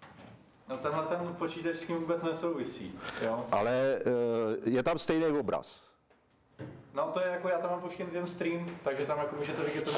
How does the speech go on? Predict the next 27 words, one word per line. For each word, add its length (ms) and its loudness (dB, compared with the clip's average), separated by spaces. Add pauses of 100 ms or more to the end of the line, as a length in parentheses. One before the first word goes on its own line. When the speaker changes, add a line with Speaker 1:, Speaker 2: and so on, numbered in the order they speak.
Speaker 2:
Jo, 280 0
takhle. 400 0 (600)
Aha. 240 2 (2500)
Speaker 1:
Víte 240 0
co, 360 0
vzhledem 320 -2
k 40 -4
tomu, 140 -2
že 120 0
to 120 0
na 80 2
tom 280 -2
dalším 320 0
slajdu 300 0
už 100 -6
není, 300 -2
tak 240 -4
to, 140 -10
já 180 0
bych 160 -2
to, 120 -6 (160)
<laughs> 140 -8
jako 220 0
já, 260 0 (480)
to 60 2 (160)
Speaker 2:
Dobrý. 340 4 (880)
Speaker 1:
ne, 220 2